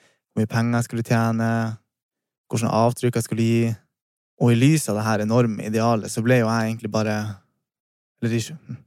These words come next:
i skyggen av det her enorme idealet, så ble jo jeg egentlig helt borte. Og ble veldig, veldig usikker, og begynte å slite veldig med sosiale bekymringer, hvor jeg var veldig sensitiv for omgivelsene rundt meg, hvordan folk så på meg.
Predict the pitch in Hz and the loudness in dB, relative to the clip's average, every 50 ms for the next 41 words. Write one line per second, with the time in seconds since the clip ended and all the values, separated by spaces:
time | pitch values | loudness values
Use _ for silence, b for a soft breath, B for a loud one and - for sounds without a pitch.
0 | _ _ - 131 123 - - 156 160 156 151 123 107 107 104 104 110 107 104 104 | _ _ -4 -4 -2 0 0 0 2 2 0 0 0 0 -2 0 0 -2 -2 -2
1 | - - 110 110 113 113 110 104 104 117 - - - 110 110 107 107 101 101 117 | -4 -4 -2 0 0 0 0 -2 -6 -8 -8 -6 -6 -4 -4 -2 -4 -4 -6 -8
2 | 120 120 113 _ _ _ _ _ _ _ _ _ _ _ _ _ _ - - 113 | -10 -12 -14 _ _ _ _ _ _ _ _ _ _ _ _ _ _ -6 -2 2
3 | 120 127 120 110 107 113 110 104 101 - - 110 117 - - 110 113 113 107 - | 4 4 4 4 2 0 0 -2 -4 -4 -4 -4 -4 -4 -2 -2 0 0 0 0
4 | 139 147 - - - - - - - _ _ _ _ _ _ _ _ _ _ _ | -2 -2 0 -2 -4 -4 -6 -14 -16 _ _ _ _ _ _ _ _ _ _ _
5 | _ _ _ _ _ _ _ _ _ _ _ _ - - 120 113 117 117 113 107 | _ _ _ _ _ _ _ _ _ _ _ _ -4 0 0 2 2 0 0 0
6 | 107 - - - _ _ - 110 117 127 127 120 110 104 107 107 110 - - 117 | -2 -6 -8 -14 _ _ -2 2 2 4 4 2 2 0 -2 -4 -4 -6 -6 -8
7 | - - - - 110 104 - - 185 - 110 107 104 101 104 113 110 _ _ _ | -6 -6 -6 -6 -6 -8 -12 -10 -4 -2 -2 0 0 -2 -4 -6 -8 _ _ _
8 | _ _ _ _ _ _ _ _ _ - 123 123 - 117 - - 127 127 - 113 | _ _ _ _ _ _ _ _ _ -2 0 0 0 0 0 2 0 0 2 0
9 | 110 110 110 110 104 98 107 - - - - - 113 - 120 113 113 110 104 - | 0 0 0 0 -2 -2 -4 -6 -6 -4 -4 -4 -2 0 2 2 2 2 0 -4
10 | - - 113 113 110 113 123 - - 117 104 - _ _ _ _ _ _ _ _ | -4 -4 -4 -2 -4 -4 -6 -8 -10 -10 -12 -14 _ _ _ _ _ _ _ _
11 | _ _ _ _ _ - - 117 110 107 107 107 107 104 104 104 - - - - | _ _ _ _ _ -4 0 0 2 2 0 0 -2 -4 -4 -6 -10 -12 -14 -14
12 | - - - - 117 120 117 123 123 117 - 127 123 120 120 107 107 104 104 - | -14 -10 -6 -4 -2 0 2 2 2 2 0 -2 -2 -2 -4 -4 -4 -6 -6 -4
13 | - 107 101 104 107 107 110 101 _ _ _ _ _ _ _ _ _ - 120 120 | -4 -2 -2 -2 -4 -6 -10 -14 _ _ _ _ _ _ _ _ _ -4 -2 0
14 | 120 123 120 110 - 113 110 113 120 123 123 - - 120 120 120 120 113 110 - | 0 0 0 0 -2 -2 0 0 0 0 0 -2 -2 -2 0 0 -2 -4 -6 -6
15 | 110 107 107 107 - - 117 120 120 - 117 120 120 120 120 | -6 -4 -4 -4 0 0 0 0 0 -2 -2 -2 -2 -2 -4